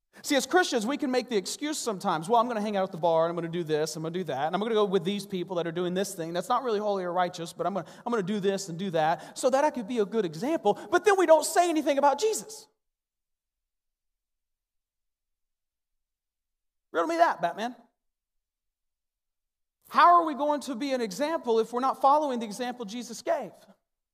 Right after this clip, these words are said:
The Pharisees didn't understand this. They thought it would make them look bad. See, religion teaches you it's all about you and how you look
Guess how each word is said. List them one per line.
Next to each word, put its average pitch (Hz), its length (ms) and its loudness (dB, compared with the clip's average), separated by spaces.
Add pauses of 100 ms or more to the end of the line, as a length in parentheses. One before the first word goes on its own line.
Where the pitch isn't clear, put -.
(1900)
The 180 100 -8
Pharisees 262 640 -2
didn't 233 200 0
understand 226 600 -6
this. 160 200 -6
They 240 120 4
thought 262 220 4
it 247 80 0
would 214 100 0
make 233 200 -4
them 202 200 -2
look 202 380 -2
bad. 127 400 -6 (2500)
See, 247 120 -2
religion 240 480 4
teaches 233 400 -4
you 233 120 2
it's 208 120 0
all 247 160 6
about 214 220 4
you 226 220 -2
and 208 80 0
how 214 120 2
you 196 200 -6
look 202 460 -4